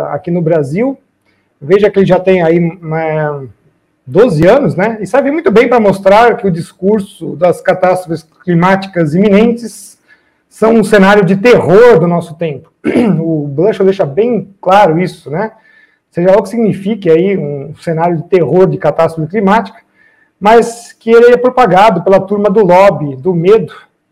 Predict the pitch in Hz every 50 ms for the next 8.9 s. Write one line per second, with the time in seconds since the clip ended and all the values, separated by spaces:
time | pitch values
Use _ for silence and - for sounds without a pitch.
0 | _ _ _ _ - 185 196 196 190 190 185 185 185 185 180 190 190 190 - 220
1 | 247 294 339 330 - 285 220 190 - 233 233 240 214 170 170 190 214 233 214 165
2 | 185 233 240 233 214 196 185 214 202 208 220 214 220 214 - _ - 190 196 214
3 | 208 185 196 202 202 202 185 190 233 262 277 330 330 175 190 180 175 151 143 143
4 | 165 214 233 220 277 302 392 381 254 190 220 277 294 277 247 240 240 - 247 247
5 | 247 226 180 139 135 170 180 214 240 240 220 190 165 170 - - 196 190 185 175
6 | 175 180 214 269 294 254 175 - - _ _ _ _ _ _ _ _ - 208 226
7 | 240 254 262 269 - - 302 294 294 262 262 277 269 285 254 277 285 208 165 208
8 | 466 508 494 254 - - - - 220 214 196 190 208 254 294 294 190 -